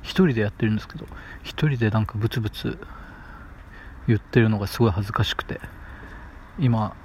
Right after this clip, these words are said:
iPhoneのボイスメモで撮ってるんですけど、電話をかけてるふりをして、ちょっとあの、今話しております。えー、自分は既婚者で、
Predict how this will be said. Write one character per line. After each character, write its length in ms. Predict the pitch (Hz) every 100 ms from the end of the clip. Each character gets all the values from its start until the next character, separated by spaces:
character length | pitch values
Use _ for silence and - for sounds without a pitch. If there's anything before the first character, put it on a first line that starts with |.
| -
iPhone 400 | 147 147 131 110
の 80 | 104
ボ 220 | - 131
イ 40 |
ス 220 | 123 - 135
メ 140 | 147
モ 160 | 123 101
で 120 | 98
撮 120 | 113
っ 20 |
て 140 | - 104
る 60 |
ん 20 |
で 80 | 101
す 80 | -
け 100 | 113
ど、 140 | - - - - - - - - - - - - -
電 320 | 131 143 147
話 140 | 143
を 100 | 135
か 160 | 127 139
け 60 | -
て 120 | 127
る 280 | 107 101 98
ふ 180 | - 123
り 100 | 120
を 80 | 107
し 100 | -
て、 240 | - 117 123 - - - - - - - - - - - 185
ち 80 |
ょ 40 | 120
っ 40 |
と 180 | - 107
あ 60 | 98
の、 320 | 98 101 - - -
今 180 | 139 107
話 260 | 92 113 104
し 20 |
て 100 | 113
お 20 |
り 80 | 90
ま 120 | 101
す。 480 | - - - - - - - - - - - - - - - - - - - -
え 40 |
ー、 180 | 113 110
自 220 | 107 - 131
分 280 | 143 156
は 460 | 156 156 147 151 - - - - - - - - - - - - - - - - - - -
既 120 | -
婚 240 | - 156 147
者 160 | -
で、 180 | 101 120